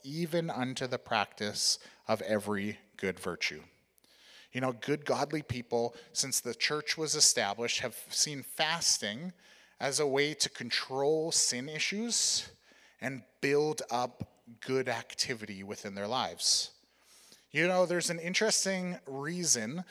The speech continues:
the seven deadly sins are ordered in the way they have. You know, the early church believed in seven deadly sins, things that would steal our attention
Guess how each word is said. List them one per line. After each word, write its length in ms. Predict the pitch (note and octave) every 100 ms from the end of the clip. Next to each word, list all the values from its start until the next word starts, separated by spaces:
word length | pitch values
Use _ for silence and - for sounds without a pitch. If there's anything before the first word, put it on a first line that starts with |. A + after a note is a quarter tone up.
| - -
the 80 | C#3
seven 640 | - - D#3+ E3 F3 E3+ C#3
deadly 440 | C#3 C3+ C3 C3
sins 760 | A#2+ - C#3 G#2+ A2 B2+ - -
are 180 | A#2 A#2+ -
ordered 580 | C3 C#3 D3 D#3 D#3+ -
in 120 | C3
the 60 | A#2+
way 160 | A2+
they 140 | G#2 F#2
have. 400 | F2 C#2+ - - _ _ _ _ - -
You 80 | D#3
know, 40 |
the 100 | D#3+
early 200 | E3+ F#3+
church 300 | F3+ F3 -
believed 200 | D3+ C#3+
in 80 | C#3
seven 640 | A#2+ - D#3 D#3+ F3 F3 F3 -
deadly 480 | C3+ C3+ C3+ C3+ B2+
sins, 500 | - - G#2+ E2+ -
things 360 | D3 D#3+ D#3+
that 160 | D#3+ D3
would 180 | C#3 B2+ - -
steal 880 | - - - C#3+ E3 F3 E3+ E3+ E3+ - - -
our 280 | B2+ C3 A#2+
attention 880 | - - D#3 E3+ - E3+ E3 E3+